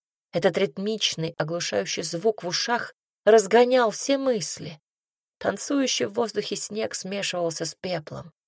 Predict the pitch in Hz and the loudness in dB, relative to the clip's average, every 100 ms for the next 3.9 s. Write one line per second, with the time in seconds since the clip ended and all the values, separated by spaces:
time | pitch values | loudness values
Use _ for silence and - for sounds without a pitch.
0 | _ _ _ _ _ _ - 175 - 208 | _ _ _ _ _ _ -2 0 4 4
1 | - 190 185 156 196 - 254 170 - 151 | 4 0 0 0 -2 -2 -2 -2 -4 2
2 | 156 - 185 175 202 - - 214 208 175 | 2 4 2 2 0 -2 4 6 8 6
3 | 156 165 175 175 247 214 156 - | 4 4 4 6 6 6 0 0